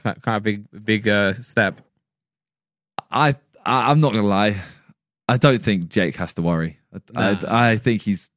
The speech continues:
Speaker 2: gonna win that quite easily.
Speaker 1: I think Jake's a good fighter, man.
Speaker 2: He is, and I've, I don't know. I've only seen one clip, so obviously a clip doesn't mean much. But Nate didn't look like he was
Speaker 1: Fair.
Speaker 2: near this level.
Speaker 1: Why does, um, Jake keep fighting short people, man?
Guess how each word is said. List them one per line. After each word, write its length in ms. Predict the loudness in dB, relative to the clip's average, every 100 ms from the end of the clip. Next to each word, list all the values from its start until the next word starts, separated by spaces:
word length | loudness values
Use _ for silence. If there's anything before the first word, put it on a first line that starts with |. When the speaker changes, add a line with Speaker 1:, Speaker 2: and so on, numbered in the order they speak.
| -6
Speaker 2:
gonna 180 | -2 0
win 180 | 0 -2
that 140 | -6
quite 180 | -10 -12
easily. 200 | -12 -10
Speaker 1:
I 20 | -4
think 180 | -4
Jake's 200 | -4 -14
a 40 | -18
good 120 | -14
fighter, 280 | -6 -6 -6
man. 320 | -12 -16 -20 _ _
Speaker 2:
He 240 | 2 4
is, 160 | 4 2
and 100 | 0
I've, 300 | 0 0 -4 _ _ _ _ _ _ _
I 140 | -2 0
don't 520 | 2 2 2 2 0
know. 320 | 2 2 0 0
I've 100 | 2
only 140 | 0
seen 260 | 2 2 2
one 240 | 0 -2
clip, 320 | -2 -4 -4
so 160 | -4 -2
obviously 280 | -2 -2 -4
a 40 |
clip 280 | -4 -6 -4
doesn't 220 | -4 -4
mean 180 | -4 -2
much. 320 | -2 -4 -12 _ _ _ _ _
But 120 | -20 -8
Nate 360 | -2 0 -2 -4
didn't 260 | -6 -6
look 200 | -6 -6
like 240 | -6 -8 -10
he 260 | _ -20 -20 -18
was 420 | -18 -18 -20 -20 _ _ _ _
Speaker 1:
Fair. 280 | -14 -14 -8
Speaker 2:
near 280 | -2 0 0
this 200 | -4 -8
level. 380 | -10 -10 -10 -18 _ _ _ _ _ _ _
Speaker 1:
Why 120 | 0
does, 180 | 2 4
um, 200 | 4 4
Jake 180 | 2 0
keep 140 | -2 -4
fighting 200 | -4 -2
short 240 | -4 -4
people, 220 | -8 -16
man? 200 | -20 -20